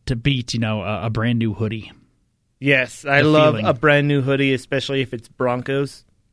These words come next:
Speaker 1: Uh, let's say, uh, the last decade. When was this article written? This is, uh, from twenty twenty-one C N N Style. Um, the last decade, that, uh, ugless-, the ugly Christmas sweater has become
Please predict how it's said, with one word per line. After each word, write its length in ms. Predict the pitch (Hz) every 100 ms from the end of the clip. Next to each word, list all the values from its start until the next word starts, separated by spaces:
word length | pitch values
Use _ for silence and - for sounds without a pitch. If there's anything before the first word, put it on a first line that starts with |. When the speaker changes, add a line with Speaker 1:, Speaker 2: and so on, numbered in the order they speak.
| _ _ _ _ - - - -
Speaker 1:
Uh, 160 | 156 165
let's 160 | 160
say, 600 | - 165 143 135 127 120 113
uh, 80 |
the 100 | 117
last 400 | 131 143 160 -
decade. 640 | - 190 185 151 147 170 208
When 160 | 180
was 160 | 170 131
this 160 | 120 135
article 260 | 120 117
written? 300 | 110 110 101
This 200 | 113 120
is, 120 | 123
uh, 140 | 123 117
from 160 | 120
twenty 280 | 117 202 214
twenty-one 520 | 202 190 175 151 160
C 260 | 135 - 160
N 80 | 139
N 180 | 139 127
Style. 640 | - - 127 120 104 95 _ _ _ _ _ _
Um, 1000 | - 135 123 120 117 113 107 107 107 101 92 _ _ _ -
the 80 |
last 260 | 120 139 -
decade, 600 | 170 180 120 98 - 117 _ _ _ _ _ _
that, 200 | - 123
uh, 120 | 127 -
ugless-, 540 | 135 156 185 - - - _ _ -
the 180 | 139
ugly 300 | 156 160 190
Christmas 420 | 180 - 196 165 143
sweater 540 | - 139 127 127 120 _ _ _ _ _ _ _ _ _
has 180 | - 123
become 580 | 120 123 123 139 139 127